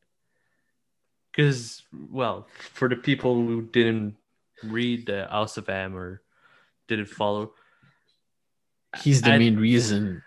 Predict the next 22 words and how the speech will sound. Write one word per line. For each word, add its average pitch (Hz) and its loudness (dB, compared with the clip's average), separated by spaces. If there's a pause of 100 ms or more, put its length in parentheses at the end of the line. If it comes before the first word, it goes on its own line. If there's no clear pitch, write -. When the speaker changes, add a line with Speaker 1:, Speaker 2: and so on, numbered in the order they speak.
Speaker 2:
to 104 -2
stop 92 -2
Wanda. 92 -8 (300)
Speaker 1:
Exactly. 104 -6 (960)
Speaker 2:
Because - -4
Professor - 2
X 82 0
couldn't 90 -4
do 95 -2
anything. 92 -6 (1080)
Speaker 1:
He 151 6
tried. 135 4 (400)
He 127 -4
Speaker 2:
Yeah. 120 -8
Speaker 1:
tried, 131 4
but 113 4 (200)
he, 110 0
he 113 -4
could. 104 -2 (2000)
Speaker 2:
She's - -12
too - -6
powerful. - -10